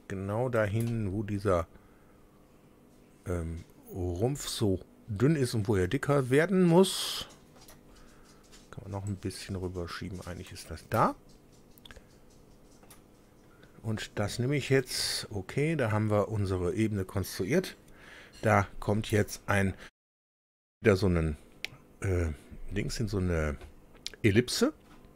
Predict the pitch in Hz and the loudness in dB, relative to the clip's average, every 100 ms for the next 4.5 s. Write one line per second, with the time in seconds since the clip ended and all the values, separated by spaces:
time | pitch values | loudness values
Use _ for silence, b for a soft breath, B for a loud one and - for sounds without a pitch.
0 | - - - - - - - - 101 95 | -18 -18 -18 -18 -20 -20 -20 -4 0 2
1 | 98 98 90 98 - - B B B - | 0 0 0 -2 -2 -8 B B B -2
2 | 101 95 - 95 90 - - - - - | 0 2 2 0 0 -6 -12 -14 -20 -20
3 | - - - - - - 95 98 104 - | -20 -20 -20 -20 -20 -8 0 0 0 -4
4 | - 95 - - | -8 -6 -8 -12